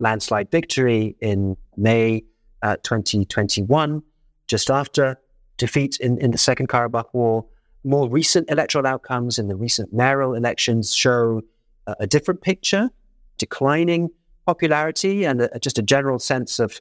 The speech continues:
of, of rejection of all candidates, very, very low, uh, turnout.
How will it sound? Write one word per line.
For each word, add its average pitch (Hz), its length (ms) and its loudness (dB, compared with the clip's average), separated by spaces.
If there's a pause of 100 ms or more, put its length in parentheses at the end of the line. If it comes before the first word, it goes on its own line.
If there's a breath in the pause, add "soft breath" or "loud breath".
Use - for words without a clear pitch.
of, 104 140 -10 (180)
of 104 140 -12 (200)
rejection 110 600 0
of 95 80 -6
all 123 160 -2 (100)
candidates, 113 540 -2 (280)
very, 110 220 4
very 95 260 0
low, 92 360 0 (460)
uh, 87 160 -2
turnout. 117 680 -2